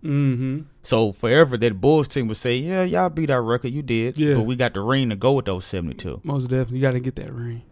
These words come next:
Speaker 2: And I'm not taking nothing away. Seventy-three is
Speaker 1: Seventy-three
Speaker 2: amazing.
Speaker 1: is just,
Speaker 2: It's
Speaker 1: yes.
Speaker 2: amazing.
Speaker 1: Yeah.
Speaker 2: But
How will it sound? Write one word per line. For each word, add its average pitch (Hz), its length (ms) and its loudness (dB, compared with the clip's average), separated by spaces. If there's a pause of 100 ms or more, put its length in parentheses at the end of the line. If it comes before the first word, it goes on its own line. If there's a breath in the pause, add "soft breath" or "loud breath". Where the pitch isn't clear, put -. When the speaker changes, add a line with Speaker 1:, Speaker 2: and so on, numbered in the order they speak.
Speaker 2:
And 151 140 4
I'm 175 80 4
not 151 160 0
taking 139 240 0
nothing 123 160 0
away. 117 160 0
Seventy-three 131 560 0
is 90 80 -6
Speaker 1:
Seventy-three 143 320 4 (120)
Speaker 2:
amazing. 139 280 2
Speaker 1:
is - 20 -6
just, - 240 -8
Speaker 2:
It's 151 180 -2
Speaker 1:
yes. 143 100 0
Speaker 2:
amazing. 98 580 0
Speaker 1:
Yeah. 139 200 -2 (340 soft breath)
Speaker 2:
But 110 280 0